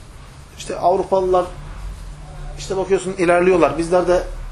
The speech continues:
teknolojik olarak bunlarla uğraşalım. Artık bu gibi şeyler mazide kaldı, geride kaldı. Bunlarla ilgilenmeyin diyen insanları her gün duyuyoruz.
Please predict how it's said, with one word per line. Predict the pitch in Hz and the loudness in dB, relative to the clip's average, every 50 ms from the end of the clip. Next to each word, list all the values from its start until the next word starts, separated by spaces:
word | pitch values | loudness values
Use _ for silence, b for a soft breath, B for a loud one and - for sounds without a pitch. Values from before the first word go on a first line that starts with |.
| - - - - | -14 -14 -12 -12
teknolojik | 185 - - 185 185 190 185 185 - 165 | -10 -6 0 2 2 2 2 2 0 2
olarak | 170 170 165 160 156 160 170 | 2 4 2 2 0 -2 -6
bunlarla | 170 175 180 185 185 180 175 | -2 0 2 4 4 4 4
uğraşalım. | 165 160 156 139 - 143 131 127 127 - - | 4 4 4 2 2 0 -2 -2 -4 -2 0
Artık | 165 170 170 - 180 - - - | 0 0 0 -2 -12 -12 -10 -8
bu | 175 | -4
gibi | 180 180 | -4 -4
şeyler | 165 - 180 170 175 175 170 - - - - - - - | -2 -2 0 0 0 0 -2 -6 -16 -20 -20 -18 -10 -4
mazide | 180 170 175 175 170 175 185 - | 0 2 2 2 2 0 -2 0
kaldı, | - 151 143 143 | 0 -2 -2 0
geride | 143 156 170 170 180 156 | 0 0 0 0 -2 -2
kaldı. | 156 147 139 147 | -2 -2 -2 -2
Bunlarla | 147 165 175 175 175 165 | -4 -4 -2 -2 0 0
ilgilenmeyin | 170 175 175 185 190 190 180 175 175 170 | 0 2 2 2 2 0 0 -2 -2 -2
diyen | 185 196 | -2 -2
insanları | 196 180 - 196 190 190 190 202 196 202 - B B B B B B - | -4 -4 -2 -2 0 2 2 0 0 -2 -8 B B B B B B 2
her | 214 208 | 2 2
gün | 202 196 214 208 | 4 2 0 2
duyuyoruz. | 196 202 202 190 170 139 123 - - - - | 2 4 4 4 4 2 0 -4 -6 -14 -16